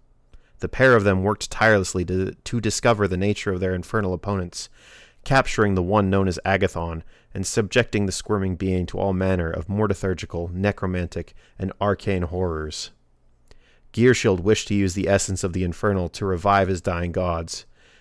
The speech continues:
Hexorus wished to understand how to destroy the souls of the Scorn who had gone beyond. The pair succeeded in ter-, determining the first of their goals, but Agathon was crafty.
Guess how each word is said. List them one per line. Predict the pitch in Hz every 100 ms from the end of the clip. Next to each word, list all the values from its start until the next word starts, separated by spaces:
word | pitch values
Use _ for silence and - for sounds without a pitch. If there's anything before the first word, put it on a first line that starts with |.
| _ -
Hexorus | 127 - 98 92 -
wished | 95 101 -
to | 87
understand | 95 - - 98 87
how | 92
to | 92
destroy | 87 - 110 92
the | 90
souls | - 107 101
of | 87
the | 90
Scorn | - 104 104
who | 90
had | 82
gone | 98 95 90
beyond. | 90 92 90 82 - - _ _ - _ - - -
The |
pair | - 127 120
succeeded | - - 123 110 98
in | 95
ter-, | 101 110
determining | 98 110 110 98 92 87
the |
first | 85 117 113 -
of | 90
their | 90
goals, | 87 87 87 - - - - -
but | 92
Agathon | 92 104 98 95 90
was | 85 -
crafty. | - 87 - 87 78